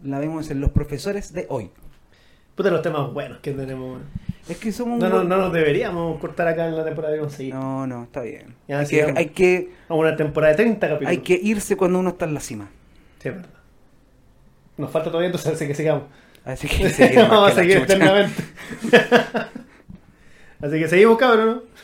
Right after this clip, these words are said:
Speaker 1: Sí, era mentira la wea.
Speaker 2: Claro.
Speaker 1: Todo lo que dije, olvídalo.
Speaker 2: Vamos a ser como los Venegas. Una
Speaker 1: Oye,
Speaker 2: temporada
Speaker 1: ojalá,
Speaker 2: hace de tres años.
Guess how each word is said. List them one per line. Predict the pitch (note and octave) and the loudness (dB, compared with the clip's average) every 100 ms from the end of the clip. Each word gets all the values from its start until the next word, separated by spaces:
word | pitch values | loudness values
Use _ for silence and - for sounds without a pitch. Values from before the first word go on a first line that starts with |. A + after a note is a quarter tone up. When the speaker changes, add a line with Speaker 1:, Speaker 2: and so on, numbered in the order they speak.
| _ _ _ - | _ _ _ -14
Speaker 1:
Sí, | |
era | C3 C3+ | -8 -6
mentira | B2+ A#2+ C3+ B2+ | -6 -4 -2 0
la | C3 | 0
wea. | B2+ B2+ | -2 -2
Speaker 2:
Claro. | D#3 D3+ C#3 - _ _ | 2 4 2 -4 _ _
Speaker 1:
Todo | - D#3 | -6 -6
lo | E3+ | -4
que | |
dije, | F3 F3+ G3 F#3+ F3+ G#3+ | -6 -6 -8 -12 -14 -14
olvídalo. | D3+ C#3 G2 E2+ _ _ _ _ _ | -12 -10 -12 -14 _ _ _ _ _
Speaker 2:
Vamos | E3 C#3 | -10 -6
a | |
ser | C#3 | -6
como | D3+ C#3+ C3+ C3 | -4 -4 -4 -6
los | C3 | -4
Venegas. | D3 D#3+ C#3 B2+ - _ _ _ _ _ | -2 -2 -2 -8 -20 _ _ _ _ _
Una | F3 C#3+ | -14 -10
Speaker 1:
Oye, | C3+ | -8
Speaker 2:
temporada | A2 D3+ D#3 D3 C#3 | -4 2 4 4 2
Speaker 1:
ojalá, | C#3+ | -2
Speaker 2:
hace | C#3 | -2
de | C#3+ | -2
tres | - F3+ | 2 2
años. | D#3+ C#3 | 2 -4